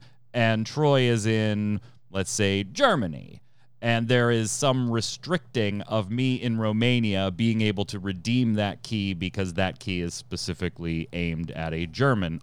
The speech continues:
audience. Now, Steam bore the brunt of this one, Troy. It was multiple companies.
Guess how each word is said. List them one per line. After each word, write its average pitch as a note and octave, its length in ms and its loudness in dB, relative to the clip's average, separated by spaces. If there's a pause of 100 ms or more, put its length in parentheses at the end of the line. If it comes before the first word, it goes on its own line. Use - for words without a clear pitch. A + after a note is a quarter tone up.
audience. C2+ 540 -8 (400)
Now, A2+ 160 2
Steam G#3 540 2
bore C#3+ 260 8
the A2 160 2
brunt B2 560 4
of F#2+ 220 -4
this F#2 220 -2
one, F2 300 -2
Troy. F#2 360 -2
It G2 100 -2
was E3+ 260 6
multiple D#3 540 4
companies. F2+ 640 -2